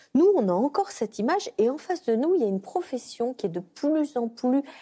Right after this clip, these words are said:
technique, de plus en plus avancée, de plus en plus compétente. Et le fossé se creuse parce que souvent, c'est même difficile pour les agriculteurs d'expliquer aux urbains à quel point leur métier est complexe et tout ce qu'ils doivent mettre en œuvre pour répondre à nos attentes contradictoires. Et puis la deuxième distorsion,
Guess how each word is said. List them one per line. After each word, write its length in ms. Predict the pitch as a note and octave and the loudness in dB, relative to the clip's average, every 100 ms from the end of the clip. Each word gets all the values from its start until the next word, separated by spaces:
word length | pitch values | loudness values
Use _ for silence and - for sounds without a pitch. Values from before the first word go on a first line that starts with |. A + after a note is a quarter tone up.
| - - - - _ | -20 -20 -20 -20 _
technique, 600 | D#4 D4+ A#3+ A#3 A3+ E3+ | -4 -2 0 0 0 -2
de 120 | E3+ | -4
plus 400 | G#3+ - C#4+ C4+ | -4 -4 -4 -2
en 80 | C4+ | -4
plus 380 | C4 - C4 C4+ | -4 -2 -2 -2
avancée, 480 | B3+ C4 B3+ - G#3+ | -4 -4 -6 -4 -2
de 100 | G3 | -2
plus 320 | - C#4 C4 | -4 -6 -4
en 80 | C4+ | -6
plus 180 | - C4+ | -4 -6
compétente. 720 | - D#4 D4+ C4+ - G3+ F#3+ | -2 -2 0 -2 -2 -4 -2
Et 80 | A3+ | -2
le 100 | C4 | -2
fossé 320 | D#4 F4+ - | -2 -2 -2
se 160 | D#4 C4 | -6 -6
creuse 320 | - F#4+ F#4+ | -4 -2 -2
parce 220 | - C4 | -4 -10
que 80 | - | -8
souvent, 200 | B3 D#4+ | -6 -6
c'est 200 | D#4 A#3+ | -2 -2
même 320 | G3 G#3+ G3+ | 2 2 2
difficile 680 | F#3+ A4+ - D#4 - C4 D#4 - - - - | 2 0 0 -2 -2 0 0 -2 -16 -20 -6
pour 120 | C4 | -4
les 120 | C4 | -2
agriculteurs 500 | C#4 C4 - G#3 E4+ | -4 -4 -8 -2 0
d'expliquer 800 | A3+ F#3+ E4+ - - C#4+ C#4+ A3+ | 0 0 -2 -2 -6 -6 -4 -2
aux 100 | F#3+ | -2
urbains 380 | F3+ A#3 A3+ D#4 | -2 -4 -2 -4
à 120 | A#3+ | -4
quel 340 | B3 - D4 B3+ | -6 -4 -4 -4
point 380 | - - B3+ - - - - | -8 -4 -4 -4 -18 -16 -2
leur 240 | A3 C4+ | 0 0
métier 300 | C4 C4+ - | -2 -4 -2
est 100 | G#3+ | -2
complexe 500 | - C#4+ C#4+ D#4 D4+ | -2 -6 -2 -4 -4
et 60 | G#3+ | -8
tout 220 | - G4 | -2 0
ce 100 | G4+ | 0
qu'ils 140 | - A#3 | -2 -2
doivent 180 | B3 | 0
mettre 400 | A#3+ C4+ C4 - | 0 -2 -2 -6
en 220 | F#3 F3+ A#3 | -2 0 2
œuvre 280 | F4 E4+ | 0 -2
pour 220 | A3 G#3+ G#3+ | -6 -2 -2
répondre 320 | A3+ D#4+ B3+ | -2 -4 -4
à 40 | |
nos 180 | F#3+ A3 | -4 -4
attentes 240 | A#3+ D4+ | -6 -8
contradictoires. 720 | - B3 A#3 G#3+ F#3+ - F3+ | -4 -4 -2 -4 -4 -4 -4
Et 40 | - | -4
puis 140 | - | -2
la 100 | G#3+ | -2
deuxième 400 | G3 F4+ - F#4+ | 0 0 0 0
distorsion, 600 | B3+ A3 - - - C#4+ | -2 -4 -8 -14 -8 -8